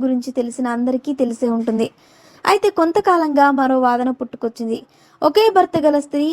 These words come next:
పతివ్రత అవుతుంది, కానీ ఐదుగురు భర్తలున్న ద్రౌపది పతివ్రత ఎలా అవుతుందని కొందరు వాదిస్తున్నారు. కానీ ఆ వాదన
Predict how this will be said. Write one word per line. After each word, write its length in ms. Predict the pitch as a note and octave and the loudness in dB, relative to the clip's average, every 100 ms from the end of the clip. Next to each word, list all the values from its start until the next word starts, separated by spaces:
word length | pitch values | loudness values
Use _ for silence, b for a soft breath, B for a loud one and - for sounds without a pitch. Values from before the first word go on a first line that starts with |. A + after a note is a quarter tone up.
| D#4+ C4 | -2 -2
పతివ్రత 440 | A#3+ C#4+ C#4+ C#4+ C4+ | -2 -2 -4 -2 -2
అవుతుంది, 360 | A#3 A3+ C4+ B3+ B3 | -2 -2 0 0 0
కానీ 260 | A#3 A#3+ B3+ - - C4+ | -2 -2 -4 -4 0 0
ఐదుగురు 340 | C#4 D4 D4 B3+ | 0 -2 0 0
భర్తలున్న 460 | B3 C#4 C#4 C4 C4 A#3 | 0 0 0 0 0 0
ద్రౌపది 440 | A#3 A#3+ B3+ C4 E4+ - b b b b | 0 0 -2 -2 -4 -8 b b b b
పతివ్రత 440 | D4+ D4+ G4 F#4+ F4 C#4+ | 2 2 0 2 2 2
ఎలా 120 | A#3+ C4 | 2 2
అవుతుందని 400 | C#4 C4+ C4 C4 C4 | 2 -2 -2 0 -2
కొందరు 280 | B3 A#3+ B3+ C4+ | -4 -2 -2 0
వాదిస్తున్నారు. 640 | A3+ A3+ - B3 A#3+ A#3 - b b b b | -2 -4 -4 -2 0 0 -4 b b b b
కానీ 240 | F#4+ G4 F#4+ - | 0 2 -2 2
ఆ 20 | C4+ C4 | 2 4
వాదన 320 | C#4 D4+ D4+ | 2 0 0